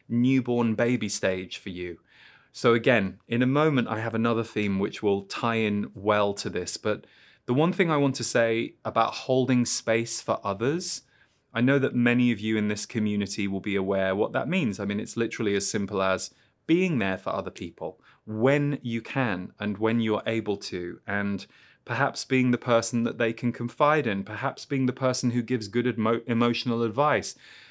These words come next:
perhaps being the person who does loving things for people who need love shown to them, and you do it through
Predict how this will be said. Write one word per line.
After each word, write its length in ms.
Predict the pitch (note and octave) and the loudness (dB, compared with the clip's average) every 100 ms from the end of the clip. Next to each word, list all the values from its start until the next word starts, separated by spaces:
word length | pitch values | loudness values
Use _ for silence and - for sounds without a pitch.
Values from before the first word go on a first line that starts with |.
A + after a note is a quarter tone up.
| _ | _
perhaps 360 | D3+ E3+ G#3 - | -2 0 0 0
being 240 | F3+ F3 | 0 2
the 60 | E3 | 0
person 440 | E3 D#3+ D#3+ D#3 | 0 0 0 -2
who 220 | D3 D3 - _ _ _ _ A2+ | -2 -2 -6 _ _ _ _ -8
does 340 | G2 D3+ D#3+ C3 | 0 4 4 2
loving 480 | C3+ B2+ A2+ A2+ G2+ | 2 2 2 0 -2
things 680 | - G#2 F#2 F#2+ E2+ - - | -2 -2 -4 -6 -8 -8 -10
for 180 | - A2+ | -2 -2
people 560 | G2+ A#2 G#2 G2+ F2+ E2+ | 0 -4 -4 -4 -4 -4
who 240 | G2+ A#2+ A#2 | -4 -2 -2
need 580 | A#2+ B2 C3+ C3+ B2 - _ _ _ - | -2 0 2 2 0 -2 _ _ _ -4
love 420 | A2 A#2 A#2+ A2+ | 0 4 4 2
shown 440 | - - C#3 C#3 | 0 2 2 2
to 120 | C3+ A2+ | 0 0
them, 220 | G2 F#2 | 0 0
and 120 | G2+ | 0
you 100 | A#2 | 0
do 180 | A#2 B2+ | 0 0
it 120 | - | -2
through 200 | - A#2 | -4 -4